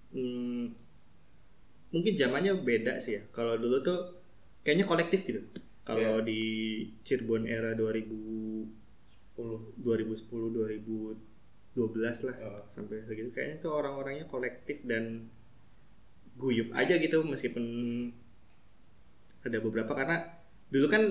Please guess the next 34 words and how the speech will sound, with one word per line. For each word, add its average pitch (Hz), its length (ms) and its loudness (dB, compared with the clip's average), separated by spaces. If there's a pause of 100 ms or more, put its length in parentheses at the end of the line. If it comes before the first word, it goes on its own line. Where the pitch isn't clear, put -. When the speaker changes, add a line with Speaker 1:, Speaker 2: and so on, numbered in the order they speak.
(240)
Speaker 1:
hampir 147 260 2
setiap - 240 0
minggu 165 180 4
tuh 165 100 6
kan - 120 6
kayak 160 220 6
ada 123 160 8
acara 143 440 8 (180)
gitu 143 120 10
kan, 139 140 10
Speaker 2:
Iya. 135 160 8 (160)
Speaker 1:
ya 147 80 6
gambar 135 260 8
bareng, 156 640 8
belajar 123 320 8
bareng 139 420 8
gitu. 127 140 4
Tapi 151 140 0
Speaker 2:
Heeh. 165 100 4
Speaker 1:
kalau 147 140 8
sekarang 156 320 4
mungkin 185 200 4
karena 147 320 4 (760)
belajarnya 123 640 8
juga 117 320 4 (160)
udah 117 160 6
dari 113 240 4
internet 127 480 4
gitu - 160 4
ya. 151 140 8 (100)
Speaker 2:
Iya. 113 260 0 (200)
Speaker 1:
Jadi 120 180 2
kayak, 113 440 4 (1160)
eh, 117 340 2